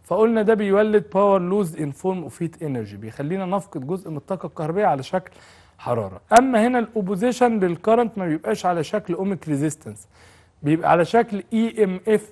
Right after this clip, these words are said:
باكورد، بافتراض ان الكويل ده او السولنويد ده زيرو ريزيستنس،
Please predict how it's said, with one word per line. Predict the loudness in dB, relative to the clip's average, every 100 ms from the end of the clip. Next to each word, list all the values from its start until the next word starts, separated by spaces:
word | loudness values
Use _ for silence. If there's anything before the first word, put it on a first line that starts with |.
| -2
باكورد، | 0 0 -2 -12 -12 -16 _ _ _ _ _ -6
بافتراض | -4 -2 2 6 6
ان | 4 0
الكويل | -2 -2 2 2 4
ده | 4 4 0 -2
او | 0 0
السولنويد | -4 -4 -2 2 4 4 2
ده | 2 2
زيرو | -2 -4 -2 0
ريزيستنس، | 0 0 -2 0 -2 0 -6